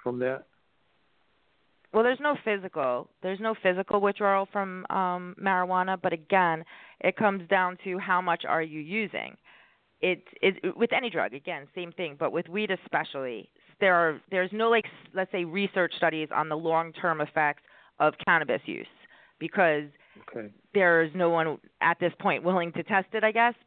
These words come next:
Speaker 2: But when push comes to shove, I've had an enormous amount of clients that their drug of choice is heroin, their drug of choice is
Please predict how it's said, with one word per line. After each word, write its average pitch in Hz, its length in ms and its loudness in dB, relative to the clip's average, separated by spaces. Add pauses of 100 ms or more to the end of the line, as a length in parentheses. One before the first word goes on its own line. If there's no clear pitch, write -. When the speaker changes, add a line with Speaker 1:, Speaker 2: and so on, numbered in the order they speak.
Speaker 2:
But 165 320 0 (320)
when 208 260 0
push 240 200 -2
comes 240 220 0
to 226 100 0
shove, 170 260 2
I've 156 200 0
had 202 180 0
an 180 80 -6
enormous 175 480 -8
amount 165 220 0
of 156 60 -2
clients 143 360 -2 (280)
that 151 340 4 (240)
their 170 140 2
drug 190 200 4
of 214 100 -4
choice 208 220 0
is 180 80 -16
heroin, 135 320 -2
their 135 100 -8
drug 170 220 0
of 165 80 -14
choice 160 240 -4
is - 60 -20